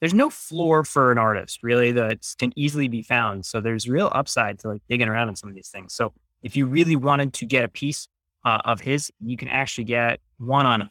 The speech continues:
Object, 'cause I just, like, hunted around through his projects for twenty-nine tez. So you, you can do it. I mean, clearly, you know, the, the type of art they're creating, you,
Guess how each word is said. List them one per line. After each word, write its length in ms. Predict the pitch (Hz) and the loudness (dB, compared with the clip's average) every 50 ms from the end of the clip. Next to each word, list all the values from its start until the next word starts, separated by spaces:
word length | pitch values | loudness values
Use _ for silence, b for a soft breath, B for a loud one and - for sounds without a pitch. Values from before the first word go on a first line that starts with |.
| _ - | _ 0
Object, 640 | 147 170 208 220 180 127 104 98 101 - _ - | 2 2 2 2 0 -2 -8 -8 -8 -10 _ -16
'cause 180 | - - 104 104 | -18 -16 -12 -10
I 40 | 107 | -10
just, 200 | 107 113 - - | -10 -10 -10 -10
like, 120 | 104 - | -10 -12
hunted 280 | - - 123 - - 113 | -4 -6 -6 -4 -4 -6
around 160 | 110 113 110 | -6 -6 -6
through 120 | - 110 | -8 -10
his 80 | 98 - | -14 -6
projects 380 | - 202 196 156 127 127 127 - | -2 0 0 2 2 0 -2 -2
for 280 | - 135 131 127 113 _ _ _ | -4 -4 -4 -4 -4 _ _ _
twenty-nine 460 | - 127 123 135 165 196 180 147 120 | -4 -2 0 0 2 2 2 2 0
tez. 340 | - 107 92 90 90 - - | 0 -2 -4 -4 -4 -10 -8
So 340 | - - 123 117 110 104 _ _ _ _ _ _ _ _ _ _ _ _ _ _ _ _ _ _ - | -2 2 2 2 2 0 _ _ _ _ _ _ _ _ _ _ _ _ _ _ _ _ _ _ -12
you, 200 | 156 165 156 135 _ _ _ 160 151 | -10 -10 -10 -10 _ _ _ -12 -10
you 100 | 165 151 | -8 -8
can 240 | - 147 151 151 | -4 -4 -4 -2
do 180 | 139 214 240 190 | 2 2 2 4
it. 180 | 107 90 - - | 2 0 -2 -2
I 60 | - 127 | -2 -2
mean, 160 | 127 117 - _ _ _ _ _ _ _ _ _ | 0 -2 -4 _ _ _ _ _ _ _ _ _
clearly, 600 | _ - 190 190 185 180 170 160 147 147 139 - _ _ | _ -2 0 2 2 2 0 0 0 -2 -4 -6 _ _
you 100 | - 131 | -6 -2
know, 140 | 131 131 123 | 0 0 2
the, 260 | 120 123 127 127 123 | 2 0 0 0 -2
the 100 | 107 123 | -2 -4
type 300 | 110 - - 139 127 - | -8 -2 -2 -2 -2 -2
of 80 | 110 120 | -2 0
art 120 | 127 127 | 0 0
they're 120 | 117 117 104 | 2 -2 -6
creating, 400 | - - 123 120 120 123 123 117 | -4 -4 -2 -2 0 0 0 0
you, 100 | 107 | -2